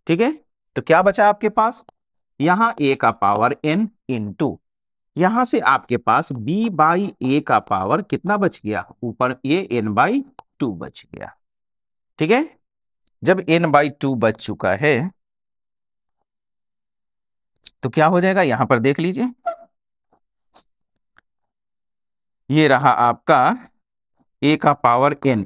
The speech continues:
into, है ना, अलग अलग पावर कीजिए, तो यहां से ये b का पावर n by टू हो जाएगा और यहां से a का पावर n by टू, इससे ये कैंसिल हो जाएगा, तो यहां पर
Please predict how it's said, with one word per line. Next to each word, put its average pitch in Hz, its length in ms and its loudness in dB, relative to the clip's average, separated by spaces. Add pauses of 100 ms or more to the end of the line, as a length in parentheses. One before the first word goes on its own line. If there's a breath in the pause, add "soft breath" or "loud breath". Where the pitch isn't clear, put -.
(120)
into, 131 340 -2 (880)
है 160 80 2
ना, 147 100 -2 (120)
अलग 165 180 4
अलग 160 200 2
पावर 165 220 4
कीजिए, 170 320 -6 (380)
तो 135 40 -2
यहां 135 320 2
से 131 120 -4
ये 123 140 0
b 131 220 -2
का 160 160 0
पावर 156 380 0 (140)
n 104 160 -4
by 101 180 -2 (100)
टू 151 160 -2
हो 170 140 0
जाएगा 185 300 0
और 143 140 2
यहां 110 260 -4
से - 140 -6
a 110 220 -2
का 107 160 -4
पावर 104 340 -2 (120)
n 110 180 -2
by 76 200 -8
टू, 87 160 -12
इससे 175 280 -2
ये 208 160 2 (480 soft breath)
कैंसिल 131 400 0
हो 101 180 -6
जाएगा, 127 280 -4
तो 220 100 -6
यहां 147 300 -2
पर 185 200 0